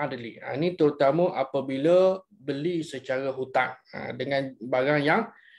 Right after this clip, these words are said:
yang besar ataupun yang berharga lah. Jadi seseorang, uh, ditugaskan untuk menulis, uh, perjanjian pinjaman tadi. Ha, menulis penja-, dia tidak di, apa, buat secara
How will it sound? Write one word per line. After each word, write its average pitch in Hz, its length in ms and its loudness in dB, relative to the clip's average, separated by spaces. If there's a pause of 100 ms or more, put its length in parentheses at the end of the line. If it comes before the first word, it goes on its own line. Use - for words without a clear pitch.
(180)
yang 135 240 0
besar 139 400 2
ataupun 135 320 -6
yang 127 240 -4
berharga 123 560 -2
lah. 127 100 -2 (420)
Jadi 185 280 0
seseorang, 147 880 0
uh, 135 560 0 (720)
ditugaskan 151 960 -4
untuk 160 560 -2 (320)
menulis, 147 560 0 (440)
uh, 120 200 -4
perjanjian 135 640 -2
pinjaman 127 560 -2
tadi. 110 240 -2 (280)
Ha, 127 160 -8
menulis 127 400 -4
penja-, 127 400 -6
dia 143 240 -2
tidak 143 480 -4
di, 139 640 -4
apa, 202 240 -2
buat 151 320 -2
secara 143 560 -2